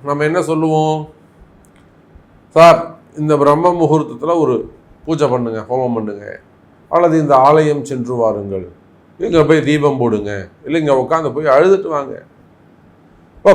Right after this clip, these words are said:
பரிகாரம் சொல்லி கொடுக்கிறோம். அந்த பரிகாரம் எதை சார்ந்ததுன்னா ஆலயத்தை சார்ந்தது. அந்த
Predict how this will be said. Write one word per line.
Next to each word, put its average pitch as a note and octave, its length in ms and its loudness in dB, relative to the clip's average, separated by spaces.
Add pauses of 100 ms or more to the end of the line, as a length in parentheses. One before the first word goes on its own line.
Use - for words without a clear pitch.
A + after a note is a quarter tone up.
(120)
பரிகாரம் G#3 640 6
சொல்லி F3+ 240 -2
கொடுக்கிறோம். C#3+ 420 -6 (440)
அந்த C#3 160 -2 (180)
பரிகாரம் F3 800 4
எதை E3 160 0 (140)
சார்ந்ததுன்னா B2 640 0 (560)
ஆலயத்தை C3+ 500 0 (140)
சார்ந்தது. C#3 520 0 (1700)
அந்த C#3+ 220 2